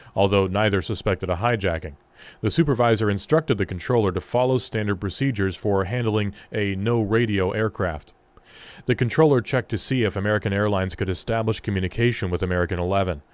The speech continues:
He became even more concerned as its route changed, moving into another sector's airspace. Controllers immediately began to move aircraft out of its path and asked other aircraft in the vicinity to look for American eleven.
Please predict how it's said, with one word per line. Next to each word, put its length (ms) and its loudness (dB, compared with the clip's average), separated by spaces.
He 100 2
became 340 0
even 200 0
more 240 4
concerned 520 -2
as 220 2
its 240 -4
route 300 0
changed, 600 -4
moving 300 2
into 320 0
another 340 2
sector's 440 0
airspace. 600 0
Controllers 480 2
immediately 480 2
began 340 -2
to 100 -8
move 240 0
aircraft 460 2
out 160 0
of 80 0
its 100 -6
path 460 -4
and 160 0
asked 240 -2
other 180 2
aircraft 520 0
in 60 -2
the 60 -2
vicinity 580 0
to 120 -4
look 260 0
for 160 0
American 380 2
eleven. 460 0